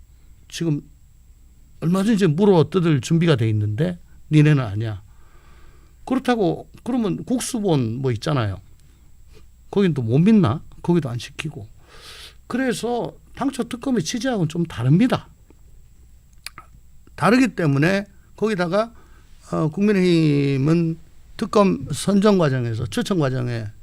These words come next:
참여하지도 못하게 만들었고 또 계속 연장하고 계속 뭐, 뭐, 어, 권한을 늘리고 뭐 이런 식으로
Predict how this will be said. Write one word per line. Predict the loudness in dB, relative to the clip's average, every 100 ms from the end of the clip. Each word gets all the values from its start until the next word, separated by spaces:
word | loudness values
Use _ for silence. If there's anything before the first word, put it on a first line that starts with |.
| -8
참여하지도 | -2 0 0 -2 -4
못하게 | -4 -2 0
만들었고 | -2 -4 -8 -14 -18 -20 -20 -20 -20 -20 -20 -20 -12
또 | -6 -6 -6
계속 | -4 0 2 2 0 0
연장하고 | 0 0 0 0 -4 -4 -2 -2 -2 -6
계속 | -8 -6 -4 -4 -6 -6 -6 -8 -4
뭐, | -2 -2 -4 -8
뭐, | -6 -4 -6 -12 -10
어, | -6 -6 -8 -16 -20 -20 -20 -8
권한을 | -2 0 2 2 4
늘리고 | 4 4 0 -6 -12 -20 -20 -20 -20 -20 -20 -20 -20 -20 -20 -20 -20 -18 -10
뭐 | -6
이런 | -2 -2 -2
식으로 | -4 -6 -4 -4 -4